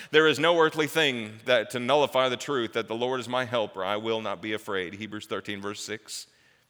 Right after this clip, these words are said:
In fact, <laughs> with God as the stability of our times, the more we are exposed to Him, the healthier we will be.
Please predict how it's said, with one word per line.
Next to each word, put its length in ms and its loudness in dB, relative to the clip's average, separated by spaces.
In 100 -4
fact, 420 -2
<laughs> 440 -20
with 200 -2
God 440 2
as 180 2
the 100 -4
stability 480 -4
of 100 -2
our 100 0
times, 680 -2
the 100 -2
more 240 2
we 180 -2
are 200 2
exposed 680 -4
to 80 -4
Him, 520 -6
the 100 -6
healthier 440 -4
we 140 -10
will 160 -10
be. 360 -12